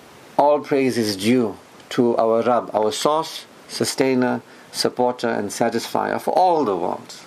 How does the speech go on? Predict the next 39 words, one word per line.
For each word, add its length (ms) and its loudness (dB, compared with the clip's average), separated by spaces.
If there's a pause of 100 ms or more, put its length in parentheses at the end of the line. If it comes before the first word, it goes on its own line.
(300)
See, 320 -2 (240)
and 160 2
shukr, 400 0
alhamdulillah, 840 -4 (760)
that 140 4
we 120 4
are 80 4
thankful 600 -2
to 160 -2
Allah 360 4
that 160 -2
He 80 2
has 120 0
caused 380 0
us 180 -2
to 200 -2
be 180 2
that 160 2
we 180 0
are, 280 2 (420)
and 100 0
that 120 2
we 100 2
continue 560 0
to 180 -4
be. 200 -8 (360)
Because 380 2
of 220 0
Him, 640 0 (380)
we 340 4
are 120 4
being 220 2
sustained. 680 0
There's 140 2
nothing 320 0
we 100 4
need 200 2
to 100 -8
do 340 0